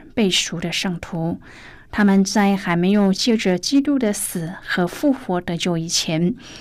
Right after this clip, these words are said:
乃是被撒旦所掳的。朋友，基督在升天的时候掳掠了他们，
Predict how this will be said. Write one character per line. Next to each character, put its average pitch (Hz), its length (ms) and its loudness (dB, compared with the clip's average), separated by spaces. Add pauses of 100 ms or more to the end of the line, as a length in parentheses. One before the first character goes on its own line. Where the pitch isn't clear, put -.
(260)
乃 196 200 4
是 208 240 2
被 196 260 2
撒 185 300 -2
旦 226 260 -2
所 160 280 -2
掳 170 160 -8
的。 165 220 -8 (1000)
朋 202 220 4
友， 196 140 4
基 277 220 4
督 285 260 6
在 233 320 2
升 262 240 4
天 269 280 2
的 190 80 2
时 175 200 -2
候 185 360 -2 (180)
掳 185 180 2
掠 185 160 2
了 175 120 -2
他 185 240 -4
们， 170 240 -2